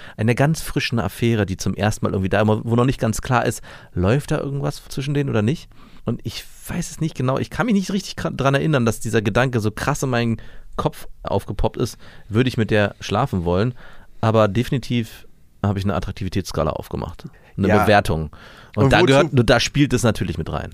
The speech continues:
Speaker 2: Wollte ich sagen. Wozu führt diese Attraktivitätsskala? Ist sie dafür da, um einfach mal generell festzustellen, wie attraktiv ist der Mensch, mit dem da mein Kumpel zusammen ist?
Speaker 1: N-, aber nicht unbedingt. Also, weil, ich weiß nicht, ob du das kennst, wenn man jetzt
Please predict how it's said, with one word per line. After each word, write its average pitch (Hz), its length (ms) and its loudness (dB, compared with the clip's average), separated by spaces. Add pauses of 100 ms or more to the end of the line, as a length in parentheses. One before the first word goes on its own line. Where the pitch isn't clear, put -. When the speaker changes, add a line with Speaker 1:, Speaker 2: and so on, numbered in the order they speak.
(140)
Speaker 2:
Wollte 95 240 4
ich 73 80 -6
sagen. 82 260 -4
Wozu 117 280 0
führt 117 320 0
diese 85 400 0 (100)
Attraktivitätsskala? 92 960 -4
Ist 95 160 -4
sie 98 80 -6
dafür 95 240 0
da, 90 280 0 (100)
um 120 280 -2
einfach 120 260 4
mal 113 100 2
generell 113 340 2
festzustellen, 139 560 -2 (480)
wie 143 320 -6
attraktiv 180 460 -2
ist - 200 -4
der 110 100 4
Mensch, 82 340 -2
mit 85 180 0
dem 87 300 2
da 82 280 2
mein 92 140 -2
Kumpel 90 240 -6
zusammen 85 360 -8
ist? 151 160 0
Speaker 1:
N-, - 80 -16
aber 156 180 4
nicht 165 240 0
unbedingt. 185 440 4
Also, 113 280 4
weil, 113 540 4
ich 107 120 -4 (140)
weiß 131 180 4
nicht, 139 60 2
ob 117 60 0
du 120 40 0
das 101 140 0
kennst, - 500 0
wenn 92 320 -2
man 87 160 2
jetzt - 460 -6